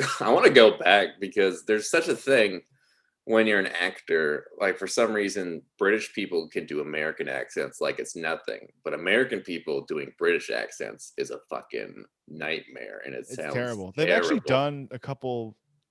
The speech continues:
Speaker 2: I've seen a couple YouTube videos on this, on,
Speaker 1: No.
Speaker 2: like, why they can't do it. I, I don't remember the exact
Speaker 1: I think
Speaker 2: specifics.
Speaker 1: just 'cause the American accent is easy.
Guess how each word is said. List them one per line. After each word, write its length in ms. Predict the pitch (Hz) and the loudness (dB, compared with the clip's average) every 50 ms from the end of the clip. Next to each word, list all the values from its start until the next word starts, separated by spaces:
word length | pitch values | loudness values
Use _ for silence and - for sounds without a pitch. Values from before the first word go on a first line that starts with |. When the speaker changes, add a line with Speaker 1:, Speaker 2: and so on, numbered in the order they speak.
| _ _ _ _ _ _ | _ _ _ _ _ _
Speaker 2:
I've 120 | 120 120 | -16 -14
seen 140 | - 190 175 | -12 -12 -12
a 60 | 156 | -10
couple 240 | 143 156 147 135 139 | -10 -10 -8 -8 -8
YouTube 340 | 123 120 120 120 - 117 107 | -8 -8 -10 -10 -10 -12 -10
videos 360 | 92 95 87 90 90 87 85 | -10 -10 -8 -8 -10 -10 -12
on 120 | 90 85 85 | -12 -14 -12
this, 180 | 85 85 - - | -14 -14 -14 -14
on, 300 | 95 90 90 90 87 87 _ _ _ _ _ _ _ _ | -14 -14 -14 -14 -16 -18 _ _ _ _ _ _ _ _
Speaker 1:
No. 260 | - 85 82 80 76 | -6 -6 -4 -4 -6
Speaker 2:
like, 100 | 98 98 - 95 | -8 -10 -8 -6
why 240 | 101 101 101 104 104 | -4 -2 -2 -2 -2
they 120 | 98 98 | -4 -6
can't 280 | 95 - 113 101 92 87 | -8 -10 -10 -10 -10 -10
do 160 | - 92 87 | -8 -8 -8
it. 120 | 90 85 85 | -8 -8 -8
I, 280 | 98 107 107 107 98 | -8 -8 -8 -8 -8
I 20 | 110 | -8
don't 160 | 113 147 139 131 | -8 -8 -6 -4
remember 180 | 120 113 110 | -4 -6 -4
the 140 | 104 104 101 | -6 -6 -8
exact 340 | 95 92 95 101 98 101 - | -8 -10 -10 -12 -10 -4 -4
Speaker 1:
I 40 | 381 | -4
think 80 | - - 262 247 - - | -2 0 2 2 2 0
Speaker 2:
specifics. 100 | - 175 | -2 -2
Speaker 1:
just 260 | 165 - - - - - | -4 -4 -4 -6 -2 4
'cause 300 | 165 147 117 - - _ | 4 4 4 4 -4 _
the 120 | - 117 | -2 0
American 380 | 104 107 110 123 120 - 113 - | 2 2 2 2 2 0 0 0
accent 480 | 78 78 85 - - - 98 90 80 | 0 -2 -2 -6 -8 -8 -8 -6 -6
is 160 | 78 78 - | -8 -10 -10
easy. 500 | - - 82 95 98 78 62 52 50 _ | -14 -12 -12 -12 -10 -10 -12 -14 -16 _